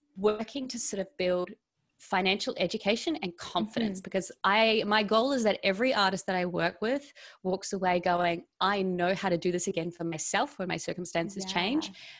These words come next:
Speaker 1: And as they sort of keep building, the next step is going, "I'm gonna go to a financial advisor and make sure that I have systems in place to build my wealth for future me."
Speaker 2: Yes.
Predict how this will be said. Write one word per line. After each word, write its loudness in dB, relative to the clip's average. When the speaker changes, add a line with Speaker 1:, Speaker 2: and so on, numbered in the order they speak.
Speaker 1:
And 2
as 4
they 2
sort -2
of -2
keep -6
building, 2
the 2
next 0
step -2
is -8
going, -2
"I'm 0
gonna -2
go 0
to 0
a 0
financial 2
advisor 2
and 2
make 2
sure 2
that -2
I -2
have -6
systems -6
in -4
place 0
to -2
build 2
my 0
wealth -2
for -6
future -4
me." -6
Speaker 2:
Yes. -12